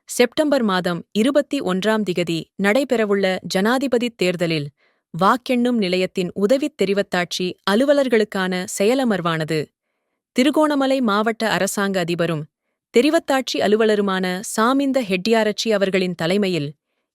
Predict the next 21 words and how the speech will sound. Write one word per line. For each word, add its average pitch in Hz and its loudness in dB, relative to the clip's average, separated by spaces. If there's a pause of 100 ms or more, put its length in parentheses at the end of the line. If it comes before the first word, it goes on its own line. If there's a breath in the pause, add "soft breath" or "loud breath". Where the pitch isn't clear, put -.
இன்று 196 2 (140)
மாவட்ட 277 0
செயலக 202 0
பிரதான 185 0
மாநாட்டு 214 0
மண்டபத்தில் 175 -2
நடைபெற்றது. 160 -2 (840)
தமிழ் 294 2
மொழி 294 0
பேசும் 202 0
வாக்கெண்ணும் 165 -2 (140)
நிலையத்தின் 277 2
தெரிவத்தாட்சி 196 -2
அலுவலர்களுக்கான 170 -2
செயலமர்வு 185 0 (540)
பிற்பகல் 311 4
இரண்டு 190 2
மணிக்கும் 180 -2 (120)
இரண்டு 269 2
கட்டங்களாக 175 0
நடைபெற்றது. 156 -2